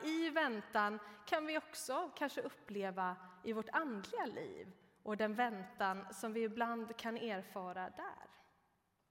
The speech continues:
Samtidigt så kan ju väntan vara en gåva till oss faktiskt. Och vara med och forma våra liv och forma oss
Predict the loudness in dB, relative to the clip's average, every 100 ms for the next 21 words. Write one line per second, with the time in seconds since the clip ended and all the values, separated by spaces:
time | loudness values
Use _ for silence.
0 | _ _ _ -20 -20 -20 -20 -14 -10 2
1 | 2 2 -2 2 2 4 0 -2 4 6
2 | 6 4 4 2 2 2 4 4 4 4
3 | 6 4 2 0 0 0 2 2 4 4
4 | 2 -2 -2 -2 -2 -8 -8 -4 0 0
5 | -2 -10 -10 -12 -14 -20 -20 -20 -4 4
6 | 6 8 6 4 0 0 4 4 4 2
7 | 4 6 8 6 6 4 4 2 0 4
8 | 4 4 4 4 4 2 0 -6 -6